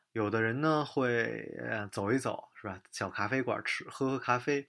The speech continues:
那我这人对咖啡也不是很有兴趣啊，嗯，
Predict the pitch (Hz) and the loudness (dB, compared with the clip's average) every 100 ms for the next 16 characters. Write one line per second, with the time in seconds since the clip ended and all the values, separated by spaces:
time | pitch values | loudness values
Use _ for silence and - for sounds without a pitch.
0 | _ - 120 104 98 120 147 143 - 131 | _ -6 -2 0 0 0 2 2 2 2
1 | 170 127 - 120 147 123 - 151 107 - | 4 2 2 4 4 4 0 -2 -4 -8
2 | - 107 - - - - - 107 104 104 | -10 -10 -12 -12 -12 -14 -4 -2 0 -2
3 | 101 110 | -4 -10